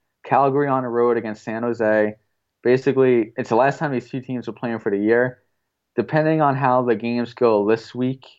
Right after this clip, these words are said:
uh, I know Calgary is playing L A tonight, which should be a win for them. Uh, it could determine who wins the Pacific Division and the number one seed in the Western Conference.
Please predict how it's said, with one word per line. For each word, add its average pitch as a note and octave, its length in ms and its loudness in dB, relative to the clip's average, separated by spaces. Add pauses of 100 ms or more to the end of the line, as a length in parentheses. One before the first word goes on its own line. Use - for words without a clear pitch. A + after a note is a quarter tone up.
(180)
uh, G#2+ 60 -6
I G#2 180 2
know G#2+ 400 0
Calgary G#2 320 0
is G#2 100 -4
playing A2 360 -6 (160)
L G#2 180 2
A A2 100 2
tonight, G#2+ 300 -4
which G2 180 -4
should G#2 220 -6
be G#2 200 -6 (140)
a G2+ 140 0
win G#2 160 0
for F#2 140 -4
them. G2+ 260 0 (680)
Uh, G2+ 500 2 (420)
it A2+ 180 0
could D#3 300 0
determine B2 640 -4
who A#2 180 -2
wins A2 400 -4
the - 80 -16
Pacific G#2 420 -6
Division G2+ 380 0
and F#2+ 140 -4
the G2+ 80 -4
number G#2 240 -2
one G2+ 180 -2
seed G2+ 260 -4
in F#2 80 -4
the F#2+ 60 -6
Western F#2+ 300 -2
Conference. F#2 680 -4